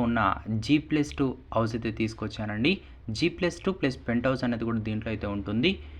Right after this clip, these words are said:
దీని ఒక ఫేసింగ్ చూసుకుంటే మనకి నార్త్ ఫేసింగ్‌లో అయితే ప్రెజెంట్ అయితే ఈ యొక్క ఇల్లు అయితే సేలింగ్ అయితే వచ్చిందండి. ఇక్కడ రెంట్ దాదాపు ముప్పై రెండు వేల, ముప్పై రెండు వేల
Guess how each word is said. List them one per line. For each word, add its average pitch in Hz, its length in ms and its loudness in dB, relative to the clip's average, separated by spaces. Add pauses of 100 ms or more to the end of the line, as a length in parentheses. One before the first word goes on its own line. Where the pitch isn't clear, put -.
(340)
దీని 180 200 6
ఒక 175 100 6 (140)
ఫేసింగ్ 160 340 4
చూసుకుంటే 135 380 0
మనకి 120 280 2 (400)
నార్త్ 139 380 6
ఫేసింగ్‌లో 120 400 0
అయితే 110 140 -2 (100)
ప్రెజెంట్ 110 320 0
అయితే 104 160 -4
ఈ 101 60 0
యొక్క 98 260 0 (180)
ఇల్లు 107 160 2
అయితే 101 200 -2 (500)
సేలింగ్ 110 440 0
అయితే 104 180 -6
వచ్చిందండి. 101 500 -2 (720)
ఇక్కడ 147 180 4 (480)
రెంట్ 147 280 4 (520)
దాదాపు 131 420 4 (280)
ముప్పై 165 380 4
రెండు 143 220 4
వేల, 127 120 2 (300)
ముప్పై 127 340 0
రెండు 139 200 2
వేల 127 140 2